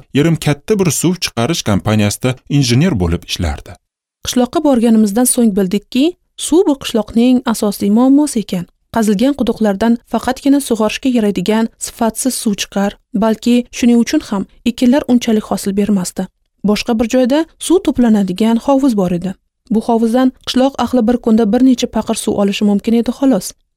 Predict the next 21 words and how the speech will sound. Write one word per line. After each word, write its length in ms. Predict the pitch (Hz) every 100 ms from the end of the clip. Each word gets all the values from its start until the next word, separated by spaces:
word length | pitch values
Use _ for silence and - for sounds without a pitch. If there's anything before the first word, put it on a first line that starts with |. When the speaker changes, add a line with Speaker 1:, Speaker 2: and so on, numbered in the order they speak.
| _ -
Speaker 2:
Eng 160 | 220 202
yomoni, 400 | 190 190 214 254 - -
shu 140 | 330
hovuzdan 460 | 330 269 220 208 247
hayvonlar 500 | 240 202 180 180 262
ham, 220 | - 285 - -
odamlar 400 | 269 330 254 208
ham 200 | - 220
suv 180 | - 196
ichardi. 460 | - 185 185 190 - _ _ -
Bu 100 | 214
holat 320 | 208 196 202 -
erimni 360 | 196 185 185
yana 260 | 185 214 269
ham 180 | 269 277
astoydil 420 | 214 - 220 240
ishlashga 400 | 226 - 185 -
undadi. 340 | 254 285 226 165 _ _ -
U 60 |
yerlik 300 | 254 269 285
mutaxassislar 640 | 277 254 247 240 - 208 196